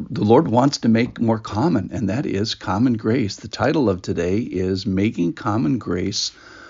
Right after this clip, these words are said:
More Common. Subtitle, so that it leads people to repentance. So God does,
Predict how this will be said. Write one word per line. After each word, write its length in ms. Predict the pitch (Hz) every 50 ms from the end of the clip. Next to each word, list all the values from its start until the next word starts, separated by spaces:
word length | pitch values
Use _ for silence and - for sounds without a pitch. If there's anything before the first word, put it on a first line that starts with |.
| - - - _ -
More 400 | 98 92 92 95 101 110 98 -
Common. 800 | - - - - 104 98 98 95 95 85 78 71 - - 90 - _ _ - -
Subtitle, 920 | - - - - 120 123 127 107 - 98 90 85 85 85 60 50 - - - _ _ - - - - _ _ _ _ _ _ _ _ _
so 200 | - - - -
that 320 | - 95 87 92 90 - - -
it 180 | 101 110 - -
leads 720 | 95 92 95 98 101 101 101 92 110 107 - - - - _ _ _
people 580 | - - 117 101 - - 95 95 90 85 85 - - _ _ _ _ _ - -
to 460 | - - 98 90 82 82 - - - - _ _ _ _ _ _ _ _ _ _ _
repentance. 880 | - 101 95 - - - - 101 98 - - - - - - - - - - _ _ _ - _ _ _ _ _ _ _ _ _ - - _ _ _ _ _ _ _ _ _ _ _ _ _ _ _ _ _ _
So 160 | - 104 98
God 440 | 92 - 117 156 180 170 143 131 - - _ _ - - - - - _
does, 520 | - - 107 107 98 87 87 92 101 -